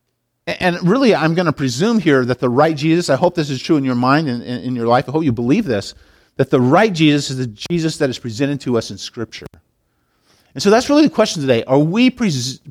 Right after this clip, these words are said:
really pursuing wisdom, which means pursuing Jesus and understanding his ministry as presented to us in the Bible? Are we doing that? Um, and the pursuit of looking for the ministry or trying to understand the ministry of Jesus Christ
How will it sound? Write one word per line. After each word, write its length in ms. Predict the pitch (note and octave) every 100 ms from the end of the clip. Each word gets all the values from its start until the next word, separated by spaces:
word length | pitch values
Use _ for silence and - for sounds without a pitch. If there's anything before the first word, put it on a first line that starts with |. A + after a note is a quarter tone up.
| -
really 380 | D3 G#3 C4+ C#4
pursuing 720 | G#3 F3+ - F#3+ F3+ E3+ B2
wisdom, 480 | D#3+ G#3 A#3+ B3 C4
which 240 | C3+ -
means 140 | E3+
pursuing 440 | - C#3+ - E3+ C3
Jesus 560 | G#2+ D3 F3+ G#3+ G#3+ - _ -
and 100 | -
understanding 480 | F3 F3 - E3 C#3
his 120 | A#2+
ministry 460 | C3+ D#3+ F3 F3 D#3
as 140 | C3
presented 440 | C3 A#2 D3+ D3+ C3+
to 120 | C3
us 140 | B2 -
in 100 | A2
the 80 |
Bible? 460 | F#2+ F#2 F#2+ F2 - _ _ _ _ _ -
Are 80 | B2
we 100 | D3
doing 280 | C#3 G#3 D#3+
that? 260 | F2+ - _ _ _ _ _ _
Um, 380 | A#2+ A#2 G#2+ G2+ - _ -
and 100 | F3+
the 640 | - _ _ _ _ -
pursuit 260 | A3 D#3+ - D#3+
of 200 | D3+ C#3
looking 380 | E3 G3 F3+
for 320 | D#3 - D#3 C#3+
the 100 | C3+
ministry 540 | D3 F3+ G3+ - C3+
or 80 | A2
trying 200 | - D3+
to 100 | A#2+
understand 600 | C#3+ B2 - F3+ F3+ F3
the 60 |
ministry 680 | B2 C3+ E3 G#3 G3 - C3
of 80 | A2
Jesus 360 | G#2+ D#3+ D3 C3
Christ 600 | D3 G#2+ B2 - -